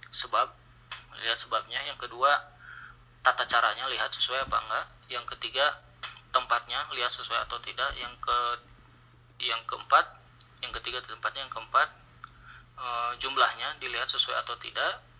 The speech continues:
Kemudian yang berikutnya adalah waktunya sesuai atau tidak,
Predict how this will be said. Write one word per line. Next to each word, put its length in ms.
Kemudian 240
yang 160
berikutnya 480
adalah 400
waktunya 520
sesuai 440
atau 160
tidak, 320